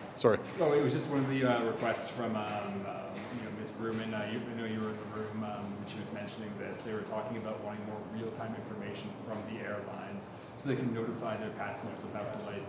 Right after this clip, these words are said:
Speaker 2: that something WestJet would be open to?
Speaker 1: I think that's part of our process. We have a lot of work to do with our airports. You've heard different testimony on tarmac delays and who does what and when, and I think there's a lot of work for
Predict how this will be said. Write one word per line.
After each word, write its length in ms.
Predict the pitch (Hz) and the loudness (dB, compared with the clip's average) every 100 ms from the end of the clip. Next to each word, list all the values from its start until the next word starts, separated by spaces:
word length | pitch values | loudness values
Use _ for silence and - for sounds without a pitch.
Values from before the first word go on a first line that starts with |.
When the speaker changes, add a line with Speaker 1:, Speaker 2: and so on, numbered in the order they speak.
| - | -2
Speaker 2:
that 160 | 117 | -2
something 240 | 113 104 104 | -2 -4 -2
WestJet 360 | 98 101 - 113 | -4 -4 -4 -6
would 180 | - - | -6 -8
be 60 | - | -8
open 260 | - - - | -6 -2 6
to? 60 | |
Speaker 1:
I 60 | 117 | 8
think 160 | 135 | 10
that's 180 | 127 - | 10 8
part 220 | - 110 | 10 12
of 80 | 101 | 12
our 80 | 98 | 10
process. 500 | - 104 92 87 - | 10 8 10 8 6
We 60 | 98 | 8
have 80 | |
a 40 | 95 | 10
lot 240 | 95 98 | 12 12
of 80 | 98 | 10
work 160 | 95 - | 8 4
to 80 | 92 | 4
do 120 | 101 | 4
with 140 | 95 | 6
our 140 | 95 87 | 8 8
airports. 540 | 92 - 101 95 - | 6 6 6 6 4
You've 120 | 95 - | 0 2
heard 220 | 98 - | 2 4
different 280 | 98 - 90 | 2 2 0
testimony 600 | 98 - 104 95 95 92 - - - | 2 2 2 2 2 0 -4 -10 2
on 140 | 95 92 | 4 8
tarmac 460 | 101 101 98 101 | 8 10 10 8
delays 480 | 101 98 98 95 90 | 8 10 10 8 4
and 160 | 92 87 - - - | 2 0 -2 -8 -8
who 160 | - 117 | 0 6
does 260 | 98 98 95 | 8 6 8
what 380 | 90 104 107 | 10 10 8
and 160 | 101 92 | 4 4
when, 260 | 95 104 107 | 6 6 8
and 80 | 95 | 6
I 60 | |
think 200 | 95 101 | 4 2
there's 140 | 95 90 | 2 4
a 40 | |
lot 320 | 92 95 98 | 6 10 10
of 100 | 95 | 10
work 220 | 90 92 - | 8 4 4
for 280 | 92 87 | 4 4